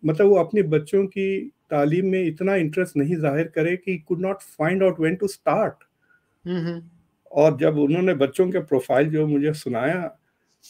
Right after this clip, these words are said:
Speaker 1: I felt very sad because I realized that they were really very smart kids who were doing very well। ऐसे देखे आपके बच्चे are already very smart,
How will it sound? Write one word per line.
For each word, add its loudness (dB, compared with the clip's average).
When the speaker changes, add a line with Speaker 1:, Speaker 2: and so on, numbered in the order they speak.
Speaker 1:
I 2
felt 0
very 2
sad 4
because -2
I 4
realized 4
that 4
they 4
were 4
really 6
very 4
smart -6
kids -2
who -8
were -2
doing 4
very 0
well। -2
ऐसे -12
देखे -6
आपके -8
बच्चे -8
are 2
already 2
very 0
smart, -4